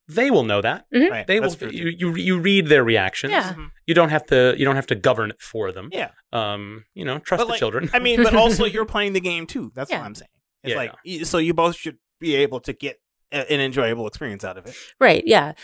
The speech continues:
Speaker 2: The point of the experience isn't to win at Mario Kart. It's to spend time with my nephew.
Speaker 3: Yeah.
Speaker 1: Yeah.
Speaker 2: And, um,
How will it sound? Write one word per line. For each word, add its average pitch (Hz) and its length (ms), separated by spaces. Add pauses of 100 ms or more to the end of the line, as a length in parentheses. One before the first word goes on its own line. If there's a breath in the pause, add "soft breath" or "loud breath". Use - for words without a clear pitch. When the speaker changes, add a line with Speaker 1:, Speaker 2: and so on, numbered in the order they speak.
(120 loud breath)
Speaker 2:
The 220 80
point 262 220
of 233 80
the 226 60
experience 208 460
isn't 185 220
to 175 100
win 165 140
at 151 80
Mario 165 280
Kart. 147 260
It's - 160
to - 80
spend 190 220
time 185 120
with 170 80
my 151 80
nephew. 156 400
Speaker 3:
Yeah. 95 400
Speaker 1:
Yeah. - 240 (160)
Speaker 2:
And, 170 480
um, 160 520